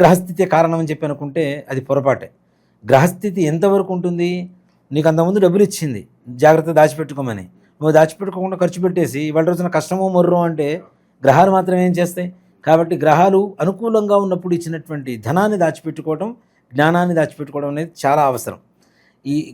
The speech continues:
జ్ఞానాజ్ఞానాలు, వివేకం కోల్పోతారు. ముఖ్యంగా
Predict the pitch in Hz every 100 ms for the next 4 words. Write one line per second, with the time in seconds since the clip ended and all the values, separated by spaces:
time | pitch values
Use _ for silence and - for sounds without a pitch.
0 | 120 147 175 208 208 208 208 185 165 185
1 | 185 185 180 180 185 - - _ _ _
2 | - 131 180 220 208 208 190 190 196 196
3 | 180 160 139 135 143 123